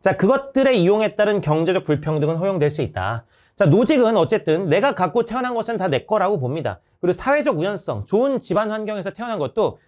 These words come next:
그 부모가 정당하게 재산을 축적했고 그것을 나에게 물려준다면 취득 이전 과정에 전혀 문제가 없기 때문에 정당한 소유 권리라고 봐요. 그래서 노직은 그러한 것들로 인해서 발생한 불평등 당연히 허용할 수 있습니다. 자, 그리고 롤스도 어째-, 어, 여태-,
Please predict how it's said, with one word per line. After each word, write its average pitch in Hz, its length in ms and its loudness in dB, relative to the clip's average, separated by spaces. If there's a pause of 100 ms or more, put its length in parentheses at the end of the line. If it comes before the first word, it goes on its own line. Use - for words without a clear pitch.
그 170 160 -6
부모가 214 580 0
정당하게 196 600 -2
재산을 175 420 -4
축적했고 190 680 -4 (180)
그것을 185 340 0
나에게 156 280 2
물려준다면 151 720 0 (220)
취득 233 380 -2
이전 220 300 0
과정에 170 360 -2
전혀 214 220 -4
문제가 156 300 -2
없기 - 160 -6
때문에 151 400 -4
정당한 214 460 -2
소유 240 260 -2
권리라고 170 440 0
봐요. 117 340 -6
그래서 139 140 -2
노직은 202 420 2 (220)
그러한 262 340 0
것들로 240 380 0
인해서 170 300 -2
발생한 147 380 -4
불평등 135 400 -4
당연히 175 380 -2
허용할 208 380 -4
수 277 260 -4 (240)
있습니다. 127 540 -4 (480)
자, 220 140 4
그리고 254 180 6
롤스도 233 640 4
어째-, 156 420 0
어, 165 140 0
여태-, 175 300 -2